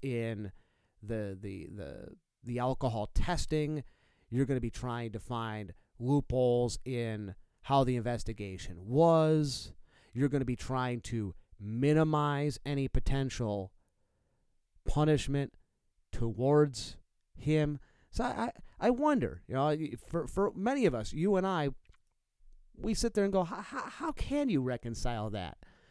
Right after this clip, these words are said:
in your head and do that?" And I, I'd love to hear the, uh, the explanation. Not that it's a bad thing. That's why I say this is part of life. I'd love to hear that. Like, how do you reconcile? And I, I bet I'd get a great answer.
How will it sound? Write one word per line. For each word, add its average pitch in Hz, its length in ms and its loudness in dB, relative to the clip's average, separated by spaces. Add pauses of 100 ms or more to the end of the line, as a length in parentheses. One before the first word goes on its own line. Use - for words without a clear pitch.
(420)
in 139 220 2
your 120 160 2
head 110 420 -8 (640)
and 131 280 0
do 117 240 6
that?" 76 320 -8 (1300)
And 170 100 -6
I, 190 100 -2
I'd 196 220 0
love 202 200 4
to 139 80 -2
hear 117 280 -6
the, 107 280 -8
uh, 92 180 -10 (560)
the 117 160 -2
explanation. 113 640 -4
Not 139 180 -2
that 269 80 -2
it's 269 140 0
a 185 60 4
bad 233 340 -2
thing. 101 120 -4
That's 139 200 0
why 196 80 4
I - 20 4
say 139 400 0 (320)
this - 160 0
is 240 80 -4
part 202 380 6
of 113 120 2
life. 208 240 2
I'd 135 140 0
love 208 300 2
to 170 80 0
hear 233 480 6
that. 71 320 -2 (560)
Like, 113 100 -6
how 240 280 2
do 240 60 2
you 208 140 2
reconcile? 117 680 0
And 120 100 0
I, 143 220 -2
I 175 100 -2
bet 202 220 0
I'd 190 120 -2
get 180 120 0
a 160 40 2
great 139 400 -2
answer. 175 380 -4